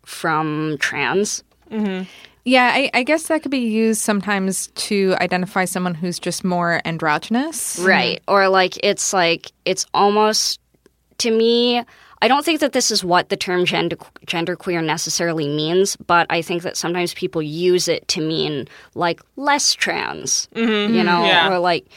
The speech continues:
Speaker 1: not, n-, like, not really trans or something like
Speaker 2: Yeah.
Speaker 1: that, or, like, lower level trans or something like that. And I actually think, like, the way that I prefer to operate as far as language goes is that, like, trans is an umbrella term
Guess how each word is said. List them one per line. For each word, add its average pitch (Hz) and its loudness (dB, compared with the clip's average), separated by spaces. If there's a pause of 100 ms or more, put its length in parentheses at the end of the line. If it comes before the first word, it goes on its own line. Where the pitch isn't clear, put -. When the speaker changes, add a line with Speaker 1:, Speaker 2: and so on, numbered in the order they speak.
(260)
Speaker 1:
not, 254 2
n-, 254 -4
like, 175 -2
not 311 2
really 262 0
trans 104 -4
or 170 -6
something 151 -8
like 151 -2
Speaker 2:
Yeah. 185 4
Speaker 1:
that, 156 0
or, 185 2
like, 180 0
lower 214 4
level 170 2
trans 117 -4
or 135 -4
something 123 -6
like 107 -4
that. 147 2
And 180 2
I 202 4
actually 214 0
think, 170 -6 (340)
like, 175 -2
the 196 -2
way 190 4
that 185 0
I 170 4
prefer - -10
to 160 -4
operate 147 -2
as 160 -2
far 185 2
as 160 0
language 147 -2
goes 90 -4 (340)
is 175 -2
that, 160 0
like, 151 -6
trans 202 2 (340)
is 165 -8
an 165 -4
umbrella 156 -4
term 135 -6